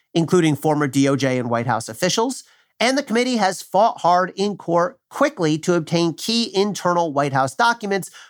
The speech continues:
over Trump's executive privilege objections. The parties argued that case in the Court of Appeals this week. I listened to it, and while I try to avoid outright predictions, I'll make one here.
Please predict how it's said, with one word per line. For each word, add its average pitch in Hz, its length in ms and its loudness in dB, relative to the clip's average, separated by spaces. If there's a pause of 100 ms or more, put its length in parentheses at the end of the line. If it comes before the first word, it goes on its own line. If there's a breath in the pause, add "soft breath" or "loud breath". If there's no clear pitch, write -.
(180 loud breath)
over 226 300 2
Trump's 190 380 -2
executive 151 500 -2
privilege 127 320 -2
objections. 262 560 -2 (300 loud breath)
The 170 80 0
parties 233 340 2
argued 180 440 0
that 160 200 0
case 170 260 -2
in 151 100 2
the 143 60 2
Court 139 200 0
of 120 60 -8
Appeals 139 340 -2
this 117 220 -10
week. 226 280 0 (320 soft breath)
I 226 120 2
listened 214 360 -4
to 202 120 4
it, 202 140 0
and 160 160 0
while 156 180 2
I 156 80 2
try 214 240 -2
to 214 120 0
avoid 180 440 0
outright 180 540 2
predictions, 190 580 -2 (240 soft breath)
I'll 175 80 2
make 156 220 2
one 127 160 0
here. 139 400 0